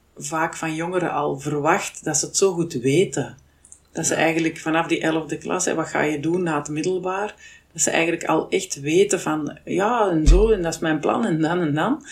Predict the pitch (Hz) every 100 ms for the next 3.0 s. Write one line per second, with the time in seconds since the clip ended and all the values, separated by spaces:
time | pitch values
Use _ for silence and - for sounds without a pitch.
0 | - - _ _ _ _ _ - 165 165
1 | - - 180 - 151 165 160 156 143 135
2 | 143 139 139 139 131 - 175 202 -